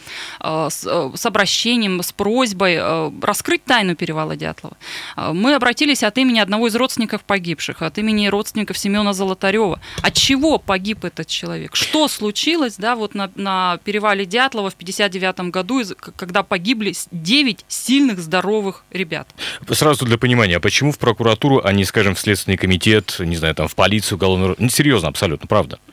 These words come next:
Speaker 2: Почему прокуратура именно?
Speaker 1: Слушайте, вот очень хороший вопрос, который, навер-, вы, наверное, первый вообще задали этот вопрос сейчас, потому что вот д-, даже на, на пресс-конференции этого задано не было.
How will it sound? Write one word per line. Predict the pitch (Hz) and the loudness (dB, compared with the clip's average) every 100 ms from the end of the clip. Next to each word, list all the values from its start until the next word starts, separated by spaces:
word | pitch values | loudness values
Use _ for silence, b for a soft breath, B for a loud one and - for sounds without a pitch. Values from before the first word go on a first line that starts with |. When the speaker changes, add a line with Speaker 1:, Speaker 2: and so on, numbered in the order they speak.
| B B | B B
Speaker 2:
Почему | 104 147 | 2 2
прокуратура | 131 123 117 104 76 | 0 0 0 0 -2
именно? | 71 - - - _ _ | -4 -8 -12 -20 _ _
Speaker 1:
Слушайте, | - 277 - 220 | -4 -4 0 -2
вот | 233 | 0
очень | 214 - | 0 2
хороший | 320 311 - | 4 4 2
вопрос, | 247 - 330 359 | 0 2 0 0
который, | - 220 247 254 220 | -2 -2 2 2 2
навер-, | 220 233 | 2 2
вы, | 220 262 | 2 2
наверное, | 294 262 | 4 4
первый | 294 277 208 | 2 2 2
вообще | 202 208 214 | 2 0 0
задали | 190 190 175 180 | 2 2 0 -2
этот | 180 190 | -4 -4
вопрос | 196 254 330 | -4 0 0
сейчас, | - 233 214 196 | 0 -4 -4 -2
потому | 190 214 240 | -2 0 0
что | - 202 196 | 0 -2 -2
вот | 208 180 | -2 -2
д-, | 202 | -2
даже | 180 202 | 0 0
на, | 220 208 | 0 0
на | 214 | -2
пресс-конференции | 208 226 240 269 254 208 | -2 -2 -2 0 0 -2
этого | 190 190 | -4 -2
задано | 190 180 185 | -2 0 0
не | 202 294 | 0 2
было. | 254 | 0